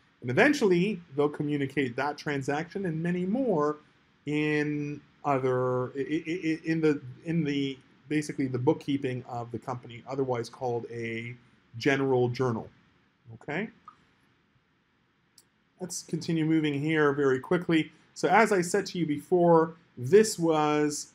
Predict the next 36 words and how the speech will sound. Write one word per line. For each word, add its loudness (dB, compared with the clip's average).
when -2
someone -2
purchases 2
something, -2
they -4
have -2
the -8
payment, 0
right? -2
And 0
something's -2
exchanged -6
for 4
it. -4
We -8
gave -2
the -4
example -4
of -4
a -8
coffee, -4
but -8
it -12
could -12
be -12
a -12
car, 0
it -6
could -14
be -8
almost -12
anything. -20
That's 0
the -4
transaction. -6
So 0